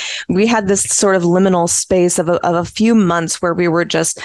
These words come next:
texting, calling each other on the phone, but there was no, like, "Oh, maybe we'll get back together." It was literally just,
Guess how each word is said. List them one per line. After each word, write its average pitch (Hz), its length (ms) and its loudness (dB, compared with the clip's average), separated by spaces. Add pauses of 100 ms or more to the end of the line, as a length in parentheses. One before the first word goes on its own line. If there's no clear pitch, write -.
(380)
texting, 233 720 2
calling 233 300 2
each 220 120 0
other 214 220 2
on 185 120 0
the 180 40 0
phone, 220 380 2
but 220 140 0
there 208 120 2
was 220 260 2
no, 214 280 4
like, 170 340 0
"Oh, 254 240 2
maybe 190 320 2
we'll 196 140 0
get 185 160 -2
back 175 180 -4
together." 208 460 0
It 196 80 4
was 202 200 2
literally 233 520 2
just, 180 420 0